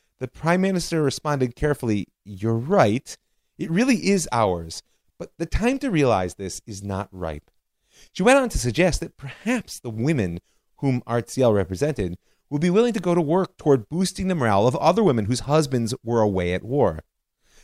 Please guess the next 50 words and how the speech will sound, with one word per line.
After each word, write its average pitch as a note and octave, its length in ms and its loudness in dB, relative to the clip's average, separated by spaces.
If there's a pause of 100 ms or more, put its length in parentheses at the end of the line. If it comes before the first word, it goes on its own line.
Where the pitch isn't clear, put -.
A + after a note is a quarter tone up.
But C3+ 100 -4
these G#3+ 220 2
would-be F#3 320 2
pioneers C3 680 -2 (160)
were C3 140 0
not C3+ 580 -2 (320)
to B2+ 80 -2
be A#2 260 -2
easily F#2 360 -2
dismissed. F2 720 -6 (500)
I - 40 -8
mean, F#2+ 320 -4
Golda G#2+ 260 2
Meir A2+ 380 4
had E2+ 140 -4
been F#2+ 140 -4
formed D3+ 380 2
by F#2 100 4
her F#2 100 0
kibbutz A2 340 -2
experience, B2 440 -2
and A2+ 240 -2
they F#3+ 220 2
knew F#3 180 -2
well A2+ 560 2 (260)
they C3+ 100 -2
were D3+ 100 6
speaking A#2+ 480 -4
to G#2 120 0
a F#2+ 60 0
kindred F2+ 440 -2
soul. D#2+ 280 -4 (300)
"But - 180 -4
you C4+ 180 4
too C4+ 300 2
did F3+ 240 2
it G#3+ 140 4
once," F#3 440 0
they B2 120 -2
insisted. G2 540 -4
"You A#3+ 240 6
went A3+ 260 2
to C3+ 60 -2
settle G2+ 340 2
in G#2 60 -2
a G2+ 40 -4
place A#2+ 340 -2
full G#2+ 200 -2
of D#2+ 100 -2
Arabs." F2+ 420 -4